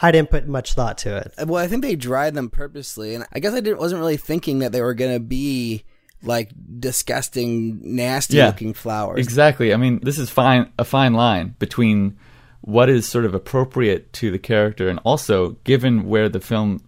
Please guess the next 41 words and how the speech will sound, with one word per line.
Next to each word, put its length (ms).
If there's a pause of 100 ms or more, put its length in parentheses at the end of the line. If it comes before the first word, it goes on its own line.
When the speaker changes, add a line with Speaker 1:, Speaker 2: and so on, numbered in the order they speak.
Speaker 3:
the 80
story 300
needs 380
to 100
go, 400
which 160
is 240 (260)
she 180
has 340
to 80
fall 240
in 80
love 160
with 140
him, 260
right? 320 (240)
You 160
can't 320
push 240
it 80
too 180
far 440
in 100
the 120
other 120
direction, 560 (220)
but 320 (440)
it's 140
also 240
important 520
to 160
have 200
that 220
clarity, 420
right? 340
And 120
that 200 (140)
initial 360
read. 460 (220)
I 100
would, 300